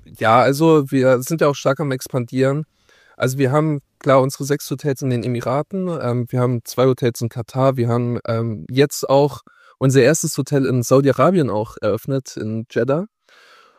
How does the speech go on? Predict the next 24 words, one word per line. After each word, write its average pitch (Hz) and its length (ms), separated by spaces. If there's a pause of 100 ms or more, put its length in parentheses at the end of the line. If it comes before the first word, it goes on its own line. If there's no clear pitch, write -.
(180)
Und 139 580
ein 131 140
weiteres, 156 400
das - 160
kommt 135 180
jetzt 131 160
auch 117 100
dazu, 117 320
also 113 600 (420)
Ende 131 300
diesen 135 520
Jahres, 123 440
Anfang 123 420
nächsten 131 280
Jahres 123 420
kommt 120 220
das, - 240
äh, 110 160
zweite 156 360
Rixos - 580 (340)
auch 131 160
in 175 80
Jeddah 170 360 (280)
hinzu, 180 460